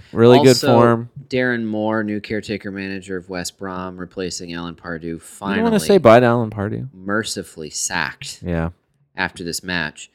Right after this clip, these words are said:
Speaker 2: Does the Darren Moore appointment change anything about the attractiveness of Rondon or Jay Rodriguez if you were to go that direction?
Speaker 1: No, I mean,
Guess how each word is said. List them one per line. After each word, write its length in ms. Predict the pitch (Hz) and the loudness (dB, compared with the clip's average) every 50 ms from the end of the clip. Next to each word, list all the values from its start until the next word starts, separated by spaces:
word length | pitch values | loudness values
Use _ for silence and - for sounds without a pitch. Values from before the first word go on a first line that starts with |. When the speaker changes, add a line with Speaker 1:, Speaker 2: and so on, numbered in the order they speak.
| _ _ _ _ _ _ _ _ _ _ _ _ _ _ | _ _ _ _ _ _ _ _ _ _ _ _ _ _
Speaker 2:
Does 160 | 113 110 98 | -10 -10 -10
the 80 | 107 101 | -8 -8
Darren 280 | 113 110 113 117 110 | -6 -6 -4 -6 -6
Moore 260 | 101 101 101 101 98 | -6 -6 -6 -4 -6
appointment 640 | 95 - - - 104 98 90 67 78 78 71 73 - _ _ _ _ - _ _ _ _ _ | -6 -6 -8 -10 -10 -10 -10 -10 -14 -16 -18 -18 -20 _ _ _ _ -20 _ _ _ _ _
change 560 | - - - - 131 120 117 110 101 95 101 _ _ - | -14 -12 -10 -8 -8 -8 -8 -8 -10 -12 -16 _ _ -10
anything 760 | 107 107 104 98 85 - - - 80 78 76 76 73 76 _ _ - | -8 -8 -8 -8 -10 -14 -16 -18 -16 -16 -14 -16 -16 -20 _ _ -16
about 540 | 92 80 80 _ 113 113 117 113 98 - | -16 -16 -14 _ -2 -2 -2 -2 -4 -8
the 100 | _ 87 | _ -12
attractiveness 680 | 80 - - 87 80 73 - _ - 80 80 78 76 - | -12 -10 -10 -12 -12 -12 -12 _ -20 -20 -20 -16 -16 -16
of 120 | - 76 73 | -16 -16 _
Rondon 400 | 76 69 67 69 69 67 65 65 | -20 -20 -20 -20 -20 -20 -20 -20
or 60 | 65 | -20
Jay 160 | - 73 69 | -18 -14 -14
Rodriguez 540 | 65 65 65 65 67 67 67 73 71 - - _ | -14 -14 -16 -16 -16 -16 -14 -12 -12 -14 -10 _
if 260 | 156 151 143 131 - 120 | 2 2 2 2 0 -6
you 120 | 117 113 | -6 -4
were 100 | 104 101 | -2 -2
to 80 | 92 87 | -4 -4
go 180 | 80 85 82 | -6 -6 -6
that 160 | 80 76 71 64 | -6 -8 -10 -10
direction? 280 | 76 76 71 - 202 214 | -10 -10 -8 -6 -6 -4
Speaker 1:
No, 200 | 208 208 202 202 | -2 -2 -2 -2
I 100 | 190 208 | 0 0
mean, 360 | 208 208 208 208 202 202 | 2 2 2 0 -2 -6